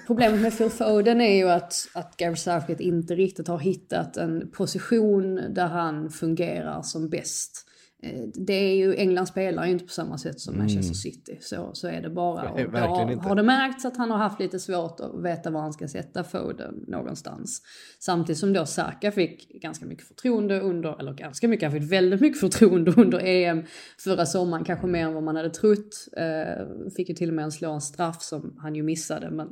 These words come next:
Speaker 1: har ju slagit in desto fler straffar efter den turneringen.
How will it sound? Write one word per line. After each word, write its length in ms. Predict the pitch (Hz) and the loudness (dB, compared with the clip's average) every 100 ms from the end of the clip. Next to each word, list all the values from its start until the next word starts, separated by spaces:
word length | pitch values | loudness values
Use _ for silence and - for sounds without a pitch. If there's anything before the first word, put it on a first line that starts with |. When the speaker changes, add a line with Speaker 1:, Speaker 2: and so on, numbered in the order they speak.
| - | -8
Speaker 1:
har 180 | 165 | -4
ju 160 | 160 160 | -4 -2
slagit 340 | - 220 214 | 2 4 6
in 180 | 240 214 | 4 6
desto 200 | 202 202 | 4 4
fler 220 | 196 185 151 | 0 -2 -2
straffar 580 | - 170 165 - - - | -4 -6 -6 -10 -12 -14
efter 280 | 170 165 - | -20 -16 -10
den 220 | 175 - - - | -10 -10 -12 -6
turneringen. 540 | 170 165 - - 196 | -4 -4 -8 -10 -12